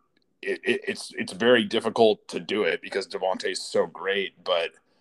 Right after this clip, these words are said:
you got, you, you gotta trade him and, and start filling out some more roster spots 'cause this lineup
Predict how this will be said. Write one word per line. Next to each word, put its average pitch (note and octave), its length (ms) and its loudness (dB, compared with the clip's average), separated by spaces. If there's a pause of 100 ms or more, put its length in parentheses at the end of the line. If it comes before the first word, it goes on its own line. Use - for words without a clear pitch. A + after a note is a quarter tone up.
(460)
you C#3 140 0
got, D#3 240 6
you, C#3+ 200 -6
you C#3 140 -4
gotta F3 220 6
trade D3 360 -4
him A2 140 -2
and, A2 120 -2
and A2+ 220 0
start B2+ 300 -2
filling B2 280 0
out A#2 160 2
some A#2+ 140 -4
more G#2 160 -2
roster F#2 380 -6
spots D#2+ 480 -6
'cause G2+ 120 -14
this G#2+ 260 -8
lineup F2+ 420 -4